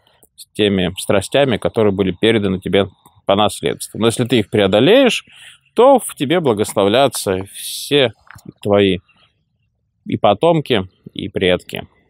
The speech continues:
Живите праведно, и, знаете, больше награды бывает даже тем,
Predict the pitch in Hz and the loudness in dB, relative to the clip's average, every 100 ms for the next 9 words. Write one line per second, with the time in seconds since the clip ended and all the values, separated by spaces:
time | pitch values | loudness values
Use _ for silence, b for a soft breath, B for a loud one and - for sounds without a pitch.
0 | _ - B B _ 123 143 110 - 202 | _ -20 B B _ 2 2 2 2 4
1 | 240 214 160 120 107 - _ _ 143 - | 6 4 2 0 -2 -10 _ _ -16 -10
2 | 147 160 156 151 151 104 98 95 135 160 | -6 -6 -4 -4 -4 -8 -8 0 2 2
3 | - 107 104 160 - 147 160 147 151 143 | 0 -4 2 2 2 0 4 4 4 2
4 | 143 127 107 104 104 - 135 101 | 2 4 4 0 -2 -2 0 0